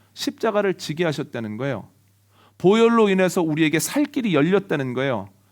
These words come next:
그리고 살 길이 열렸다고 하는 것을 알려주시기 위해서 끊임없이 여러 가지 방법으로 한 사람 한 사람을 불러주신다는 거예요. 여러분, 어떤 방법으로 부르심을 받으셨습니까? 사람마다 아주 다양합니다.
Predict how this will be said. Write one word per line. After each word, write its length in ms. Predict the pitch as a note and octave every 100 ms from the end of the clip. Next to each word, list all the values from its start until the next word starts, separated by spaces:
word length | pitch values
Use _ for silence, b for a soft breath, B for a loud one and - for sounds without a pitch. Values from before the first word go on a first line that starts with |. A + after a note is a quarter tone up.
| _
그리고 300 | - G3+ G3+
살 320 | G3 B3+ C#4+ C#4+
길이 260 | B3+ A#3 G3
열렸다고 560 | D#3 F#3+ G#3+ A3 G3
하는 140 | G3+ F#3+
것을 220 | F#3+ G3
알려주시기 800 | C#3+ D#3+ G3+ A3 F#3+ - G#3 D#3
위해서 400 | E3+ F3 G3 F#3 B B B B
끊임없이 800 | - D#4 D#4 - B3 B3 C#4+ F3+
여러 340 | D#3+ F3+ G#3+
가지 260 | A3 A3+ A3
방법으로 500 | A3 G#3+ A3 G#3+ A3+
한 220 | A#3 C#4
사람 280 | C4+ B3+ A#3+
한 100 | A#3
사람을 440 | A3 G#3+ G#3+ G3+ B B -
불러주신다는 840 | G#3 A#3 A3+ G3+ F#3+ E3+ C#3 C3
거예요. 300 | C3 A#2 - _ _ _ _ _ _ _
여러분, 380 | G#3+ A3 A3 G#3
어떤 380 | E3 G3+ C4+ C4
방법으로 420 | B3+ A#3+ A#3 A3+ G3
부르심을 420 | G#3 G3+ A3 G3+
받으셨습니까? 840 | F3 F3 E3+ F3 D3+ D3 F3+ F3+ b b b
사람마다 600 | - A3 A#3+ A#3+ A#3+ A#3 G3
아주 180 | G#3+ B3
다양합니다. 720 | G#3+ G#3+ G3 F3 D#3+ E3 F3